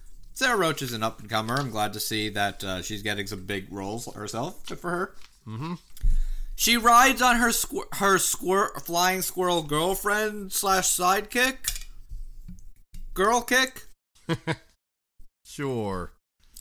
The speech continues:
Speaker 1: And then Endeavor's there alongside, uh, Bakugo, Shoto,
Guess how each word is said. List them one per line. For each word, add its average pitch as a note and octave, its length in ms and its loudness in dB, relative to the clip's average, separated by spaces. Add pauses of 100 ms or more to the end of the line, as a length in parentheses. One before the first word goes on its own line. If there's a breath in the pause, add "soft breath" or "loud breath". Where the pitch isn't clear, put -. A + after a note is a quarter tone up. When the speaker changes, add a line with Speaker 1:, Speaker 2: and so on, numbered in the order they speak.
(2250)
Speaker 1:
And - 100 -14
then F#2 360 -10
Endeavor's G#2+ 560 -4
there A#2+ 400 0
alongside, A#2+ 960 -2
uh, G2+ 420 -2
Bakugo, E3 800 0 (520 soft breath)
Shoto, D3+ 880 0